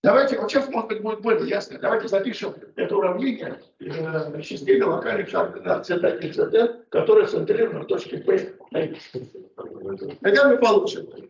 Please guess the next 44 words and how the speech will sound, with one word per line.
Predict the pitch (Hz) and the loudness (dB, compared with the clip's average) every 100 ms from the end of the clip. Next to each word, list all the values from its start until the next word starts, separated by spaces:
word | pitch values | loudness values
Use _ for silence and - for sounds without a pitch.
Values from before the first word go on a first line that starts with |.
| _ _ | _ _
Омега | 226 254 208 196 196 | 4 4 4 4 2
от | 196 | 0
P – | - | -4
это | - - 208 214 214 | -2 -2 -2 -2 -4
стандартная, | - - - 208 - 156 147 - | -4 -2 2 2 0 -8 -14 -16
стандартная, | _ 185 151 170 190 - - - - - | _ -6 -6 -4 -4 -4 -10 -12 -14 -16
э, | - - - - - | -14 -12 -12 -12 -4
Кеплерова | - - - - | -2 -2 -6 -8
форма | - - 170 - 185 | -12 -14 -14 -14 -12
для | - | -8
Z | 185 185 | -8 -6
за | 170 170 | -8 -8
счёт | - - - | -6 -6 -4
той. | 185 185 - _ _ _ _ - | -4 -6 -12 _ _ _ _ -2
А | 156 - - - _ | 2 2 0 -6 _
альфа | 262 302 - - - - | 4 4 2 -4 -6 -8
будет | 214 - | -8 -6
записан | - - 247 196 - | -2 -2 -4 -8 -2
в | |
таком | 226 226 - | -2 0 -4
виде. | 147 - - | -6 -6 -6
Это | - | -8
будет | 165 - 175 | -8 -4 0
D | 190 | 2
Z, | 185 196 - - | 2 0 -2 -4
D | 180 196 | -2 0
Z | 202 - | -2 -4
на | - | -6
D | 165 | -6
Z | 165 | -6
за | - | -4
счёт | - | -4
той, | - | -2
то | - | -2
есть | - | 0
каким-то | - - - | -2 -2 -6
коэффициентом | - - - - - - | -4 -4 0 0 0 -2
ряда | 165 170 160 - | 0 2 2 2
жидких. | 170 - - - _ _ _ _ _ | 0 -4 -10 -18 _ _ _ _ _
Эти | - 185 | 2 2
коэффициенты | 233 208 311 262 208 | 0 0 0 2 4
ряда | 190 190 196 | 4 4 0
жидких | - - - | -2 -4 -4
вещественны. | 240 - 196 - - | -4 2 0 0 -14